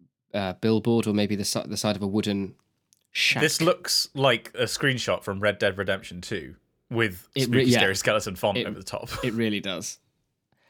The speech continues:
Speaker 1: I was trying to think of a better way of describing that topography, but I had to go with spooky <laughs> scary s-, skeletons.
Speaker 2: Yeah, I couldn't think of a better way, to be fair. That is exactly what I would have said. <laughs>
Speaker 1: Yeah.
Speaker 2: Um,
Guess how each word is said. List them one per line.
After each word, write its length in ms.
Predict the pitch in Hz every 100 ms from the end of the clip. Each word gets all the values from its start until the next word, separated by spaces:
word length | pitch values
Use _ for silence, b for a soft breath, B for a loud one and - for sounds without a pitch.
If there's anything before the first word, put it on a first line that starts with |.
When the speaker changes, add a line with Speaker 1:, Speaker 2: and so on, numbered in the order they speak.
| _ -
Speaker 1:
I 60 |
was 100 | 127
trying 160 | - 156
to 40 |
think 140 | 147 147
of 80 | 127
a 40 |
better 280 | - 127 123
way 120 | 120
of 60 | 104
describing 440 | - 107 104 101
that 100 | 104
topography, 480 | - 104 98 104 98
but 120 | 101 -
I 60 |
had 200 | - 120
to 80 | -
go 140 | 104 104
with 120 | 98
spooky 280 | - 113 -
<laughs> 60 | -
scary 140 | 117
s-, 240 | 107 - -
skeletons. 640 | - 113 104 - - - _ _ _ _ -
Speaker 2:
Yeah, 320 | 180 254 247
I 100 | 202
couldn't 220 | 220 240
think 140 | 196 208
of 80 | 165
a 40 |
better 160 | 151 143
way, 140 | 139
to 80 | 139
be 60 | 143
fair. 240 | 165 175
That 120 | 180
is 80 | 165
exactly 340 | 160 185 - 170
what 60 |
I 40 | 175
would 80 | 151
have 60 |
said. 200 | 139 151 147 -
<laughs> 40 | 123
Speaker 1:
Yeah. 220 | 123 117
Speaker 2:
Um, 360 | 202 175 170